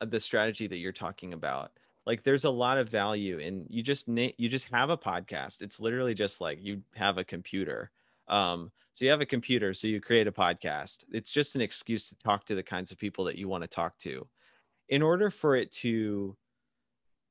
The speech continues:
I, I think something that you can skip right past if you're not, if you're not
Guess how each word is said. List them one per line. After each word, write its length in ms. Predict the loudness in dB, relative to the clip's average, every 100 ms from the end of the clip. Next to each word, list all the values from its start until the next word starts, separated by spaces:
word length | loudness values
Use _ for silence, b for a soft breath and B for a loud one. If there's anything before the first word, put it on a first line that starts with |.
| -6
I, 80 | -2 0
I 80 |
think 320 | 2 2 2 0
something 520 | 2 2 2 2 4
that 240 | 4 2 0
you 160 | -2 0
can 200 | -2 -2
skip 400 | 0 2 2 4
right 260 | 4 2
past 600 | 0 2 4 2 -6 -16 _ _
if 200 | -4 -2
you're 140 | 0 0
not, 340 | 0 0 -2 -6 _ _ _
if 140 | -6 -2
you're 80 | 2
not 260 | 2 2